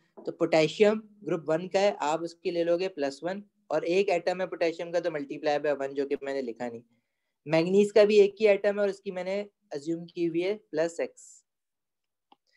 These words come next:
इसी तरह oxygen के चार atoms हैं और oxygen की एक प्रोडक्ट table से <clears throat> ग्रुप सिक्स का है, तो माइनस two। Overall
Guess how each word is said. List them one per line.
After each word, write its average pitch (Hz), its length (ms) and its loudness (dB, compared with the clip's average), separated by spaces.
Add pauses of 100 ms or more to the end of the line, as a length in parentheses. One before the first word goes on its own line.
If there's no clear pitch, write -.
(320)
इसी 175 160 0
तरह 208 200 6
oxygen 190 680 0 (760)
के 185 80 0
चार 185 400 4
atoms 180 340 2
हैं 190 140 0
और 160 220 -2
oxygen 170 460 -6
की 185 100 -2
एक 175 200 -2
प्रोडक्ट 165 300 -2
table 165 240 0
से 185 360 -4
<clears throat> - 60 -14
ग्रुप 190 340 0
सिक्स 170 280 -12
का 190 120 0
है, 185 60 2
तो 185 120 -4
माइनस 147 460 -10
two। 156 140 -12 (760)
Overall 220 480 8